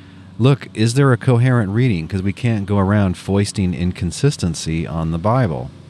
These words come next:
Well, he disagrees with that, as we'll see, but okay, so he says, "His objection is that my statement of the doctrine is incoherent." Mm, no, not really. That's not what I meant, but let's keep going.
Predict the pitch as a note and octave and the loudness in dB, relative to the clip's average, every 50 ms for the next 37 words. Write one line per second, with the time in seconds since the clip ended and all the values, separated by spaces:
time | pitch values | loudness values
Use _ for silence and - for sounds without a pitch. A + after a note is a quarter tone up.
0 | - - - - - - - - - - - - - - - - - - - - | -20 -20 -20 -20 -20 -20 -20 -20 -20 -20 -20 -20 -20 -20 -20 -20 -20 -20 -20 -20
1 | - - - F2 E2+ F2 F2+ F#2+ F#2 F#2 F2 - - E2 D#2+ F2+ F#2 F2 E2 D2+ | -14 -6 -4 -2 0 2 2 2 2 2 0 -2 -2 -4 -2 0 2 2 0 0
2 | D#2+ D#2 - D#2+ D#2 D#2+ - C2 D#2 D#2 C#2+ C#2+ D2 D2 - - - F#2 E2+ D#2 | -4 -6 -4 -4 -4 -4 -4 -4 -4 -6 -6 -6 -8 -8 -8 -6 -4 -4 -4 -4
3 | C#2 C#2 D#2 D#2 D2+ C#2+ - - - - - - - - - - - - - - | -4 -6 -6 -6 -6 -8 -10 -14 -20 -20 -20 -20 -20 -20 -20 -20 -20 -20 -20 -20
4 | - - - - F2+ - - D#2 D#2+ - - F#2+ F2+ F2+ F2 - A2 G2+ F#2+ F2+ | -20 -10 -4 -4 -2 -2 -2 -2 -4 -2 0 2 2 2 2 2 2 2 2 0
5 | F2 - - A#2+ B2+ A#2+ A2+ F#2+ F2+ G#2+ G#2+ A2 - - G#2 F#2+ F#2 F#2 D#2+ - | -2 0 2 2 4 4 2 2 2 2 2 2 2 0 0 0 0 0 -2 -6
6 | - - - - - F2 D#2+ E2+ F2 D2+ D#2+ F2 F2+ F#2 F#2 F2+ F2 C#2 - - | -10 -18 -20 -12 -10 -6 -4 -2 -2 -2 0 0 2 2 2 0 0 -4 -8 -8
7 | - - F#2 F#2 E2+ F2+ F2 D#2 E2 D#2 F2 E2 E2 E2 - - D#2+ D#2+ D2 E2 | -4 -2 -2 -2 0 -2 -2 -4 -4 -4 -2 -2 -2 -2 -4 -6 -6 -6 -6 -6
8 | E2 D#2+ - - D#2 C#2 D2 F2 F2 F2 F2 E2+ E2 - - - - - - - | -6 -6 -8 -10 -10 -8 -4 -2 -2 0 0 -2 -4 -6 -10 -18 -20 -20 -20 -20
9 | - - E2 E2 E2 D#2+ D#2+ D#2+ D#2+ D#2+ D#2+ D#2+ D#2+ D#2+ E2+ F#2 G2 G2+ G2 G2 | -16 -10 -6 -4 -2 0 0 0 0 0 0 -2 -2 0 0 2 2 4 4 2
10 | F#2+ E2+ E2 G2 A2 G#2+ F#2 E2 E2 E2 - - - - - - - - - - | 2 0 2 2 2 4 4 2 0 -2 -6 -12 -20 -20 -20 -20 -20 -20 -20 -16
11 | - F2+ E2+ - F2 F2 E2+ D2+ D#2+ E2 E2 D#2+ D#2+ E2 F2 G2 G2 F2 D#2 C#2+ | -12 -12 -10 -8 -6 -6 -6 -4 -6 -4 -4 -4 -2 0 2 2 2 2 0 -2
12 | - - E2 D#2 E2 D2+ - - - - - - - - - - - - - - | -4 -8 -8 -6 -6 -6 -6 -8 -14 -20 -20 -20 -20 -20 -20 -20 -20 -20 -20 -20
13 | - - - - F#2+ F2 E2+ E2 - - - F2+ D#2+ - - G2 G2+ F#2+ F2 D#2+ | -20 -20 -12 -6 -4 -2 -2 -2 -4 -6 -4 -4 -4 -2 0 2 2 2 2 2
14 | D2+ D2+ | 0 -4